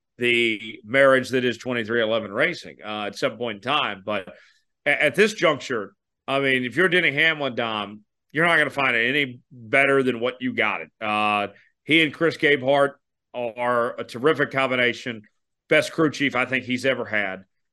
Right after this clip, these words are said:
Uh, you know, FedEx, great partner. He's got some other good sponsors behind, besides that.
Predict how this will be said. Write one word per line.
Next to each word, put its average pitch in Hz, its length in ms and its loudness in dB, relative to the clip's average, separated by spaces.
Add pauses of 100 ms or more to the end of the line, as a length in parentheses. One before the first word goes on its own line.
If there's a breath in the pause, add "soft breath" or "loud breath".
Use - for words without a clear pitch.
(140)
Uh, 104 600 0 (320)
you 131 100 -8
know, 110 80 -6
FedEx, 139 720 0
great 135 320 2
partner. 127 560 0 (260)
He's 131 160 -4
got 147 160 2
some 131 140 -2
other 151 200 4
good 131 180 0
sponsors 117 480 -6
behind, 113 460 -4
besides 113 440 -2
that. 110 280 2